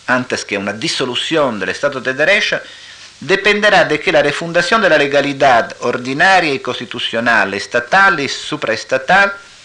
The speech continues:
esté a la altura del desafío a él, a él dirigido desde de los as-, los dos aspectos de la crisis más arriba ilustrados.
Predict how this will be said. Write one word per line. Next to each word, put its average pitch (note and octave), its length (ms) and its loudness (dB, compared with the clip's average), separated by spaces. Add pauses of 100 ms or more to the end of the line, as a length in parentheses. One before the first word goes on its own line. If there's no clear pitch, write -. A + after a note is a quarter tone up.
(360)
esté D#3 400 0
a D3 60 4
la C#3+ 100 6
altura G3+ 540 0
del A#2+ 280 -2
desafío D3 760 -2 (680)
a A#2+ 140 2
él, A#2+ 320 0 (140)
a A#2+ 160 0
él E3 360 0 (240)
dirigido C#3+ 760 -4
desde A#2 440 -2
de G2+ 200 -4
los B2 340 -4
as-, - 180 -4 (520)
los F#2+ 300 -6
dos C3+ 260 0
aspectos A2 680 -6
de G2 80 -6
la G#2+ 100 -4
crisis F#2 480 -12 (520)
más A#2 380 -4
arriba F#2+ 380 -4
ilustrados. - 800 -10